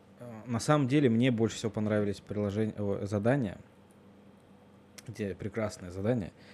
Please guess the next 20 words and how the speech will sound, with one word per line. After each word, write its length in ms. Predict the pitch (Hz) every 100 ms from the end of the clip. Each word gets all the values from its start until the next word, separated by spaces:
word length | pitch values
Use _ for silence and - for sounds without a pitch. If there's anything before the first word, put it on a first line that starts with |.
| - - - - - - - - - - - -
И 120 | 120
это 260 | 120 120 123
еще 200 | 113 127
и 80 | 117
повод, 380 | 135 127 110 - - -
я 160 | 107 101
хочу 320 | 110 110 95
с 80 | 107
вами 180 | 98
обсудить 500 | 95 - 104 123 - - -
такие 300 | 92 - 95
вещи. 340 | 95 - 90 - - - -
Значит, 340 | 95 92 104 - -
а, 240 | 98 92 87 - - - - - - - - - - - - - - - - - - 139 139
я 200 | 135 185
проходил 360 | 120 127 135
какие 240 | 123 113 107
задания? 300 | 104 92 95
Вот 200 | 98 -
с, 160 | -